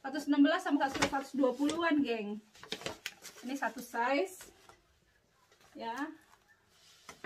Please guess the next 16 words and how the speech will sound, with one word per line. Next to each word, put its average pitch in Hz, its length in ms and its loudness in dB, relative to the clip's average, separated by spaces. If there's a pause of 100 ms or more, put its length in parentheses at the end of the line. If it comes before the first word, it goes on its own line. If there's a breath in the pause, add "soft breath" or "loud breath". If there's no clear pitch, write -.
(1600)
Sebenarnya 370 480 0
sih 480 160 4
agak 330 220 2
sama 311 260 6 (160)
aja 339 240 0
gitu, 247 300 -4
geng. 226 200 -2 (120)
<laughs> - 100 0
Cuman 285 260 4 (600 loud breath)
beda 262 400 4
merek 285 400 6
gitu 233 320 -2
kan. 240 300 0 (720 loud breath)
Ini 277 400 -2
di 254 240 -4
Zara 302 1300 2